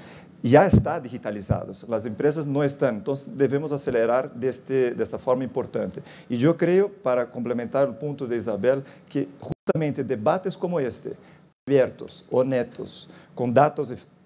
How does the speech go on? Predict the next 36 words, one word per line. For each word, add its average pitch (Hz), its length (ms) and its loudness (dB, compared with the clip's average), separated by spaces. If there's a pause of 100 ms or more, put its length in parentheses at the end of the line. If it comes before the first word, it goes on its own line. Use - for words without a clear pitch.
e 123 160 -6
hitos, 147 420 0
son 135 340 0
muy 185 220 2
importantes 160 680 -2
para 143 500 0 (260)
clarificar 131 840 -2 (260)
y 156 120 0
educar 147 680 0 (100)
la 127 140 -2
sociedad 131 480 0
civil 131 500 -6 (320)
para 135 220 6
que 139 120 -6
na 123 100 -2
hora 156 180 2
del 165 180 -4
voto 135 540 -2
no 123 220 -2
van 131 200 0
a - 20 -6
votar 123 420 -2 (240)
en 123 160 0
un, 123 240 -2
en 123 80 -2
un 117 140 0
tipo 120 280 0
populista. 113 600 -4
El 113 100 -2
tercer 175 460 0
y - 20 0
último 170 340 0
punto, 156 460 -4 (320)
como 127 220 2
brasileño 131 760 2 (220)
y 113 180 -4